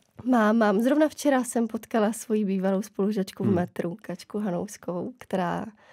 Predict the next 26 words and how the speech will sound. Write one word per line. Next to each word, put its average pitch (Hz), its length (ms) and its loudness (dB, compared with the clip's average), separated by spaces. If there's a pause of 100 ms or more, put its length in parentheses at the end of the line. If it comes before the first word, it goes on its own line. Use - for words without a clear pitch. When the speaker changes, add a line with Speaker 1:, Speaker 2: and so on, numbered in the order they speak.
(340)
Speaker 1:
byla 180 220 -4
vlastně 185 400 -6
v 175 40 -6
Latarně 185 440 -6
Magice, 185 580 -8 (640)
tancovala. 220 560 -12 (640)
Speaker 2:
No 131 120 2
a 120 220 -2 (160)
říkala, 120 360 -2
že 120 220 -2
pořád 113 340 -4
se 117 140 -6
tomu 113 180 -2
nějak 101 220 0
jako 104 180 -6
věnuješ, 95 320 -2
nebo 98 160 -6
seš 104 160 -10
tomu 107 200 -4
blízko, 104 360 -8
tomu 117 220 -6
tanci. 110 400 -6 (360)
Jak 95 260 -8
třeba? - 320 -14 (640)
Speaker 1:
Tak, 226 140 0 (180)
eh, - 60 -10